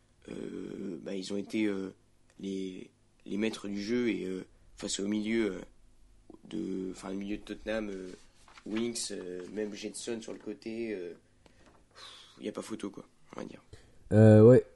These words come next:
Speaker 2: euh, moi je voudrais aussi, euh, féliciter, euh, Julian Nagelsmann qui a, à trente-deux ans, il me semble, donne une leçon de jeu, euh, totale à Mourinho.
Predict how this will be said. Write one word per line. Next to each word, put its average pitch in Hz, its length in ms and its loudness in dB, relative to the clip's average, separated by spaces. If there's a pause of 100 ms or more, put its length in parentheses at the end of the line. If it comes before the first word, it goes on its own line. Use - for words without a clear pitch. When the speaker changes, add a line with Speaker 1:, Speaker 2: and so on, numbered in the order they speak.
(120)
Speaker 2:
euh, 107 180 12
moi 135 180 8
je 123 120 4
voudrais 110 340 4
aussi, 123 400 4
euh, 101 160 6 (160)
féliciter, 135 600 10
euh, 101 220 12 (380)
Julian 113 240 10
Nagelsmann 117 640 6
qui - 160 4
a, 92 220 8
à 95 80 6
trente-deux 123 480 8
ans, 131 60 10
il 127 60 8
me 113 40 2
semble, 120 260 4
donne 98 100 8 (120)
une 104 60 4
leçon 120 380 6
de 110 60 2
jeu, 98 180 4
euh, 101 260 8 (380)
totale 135 540 10
à 98 80 8
Mourinho. 113 480 8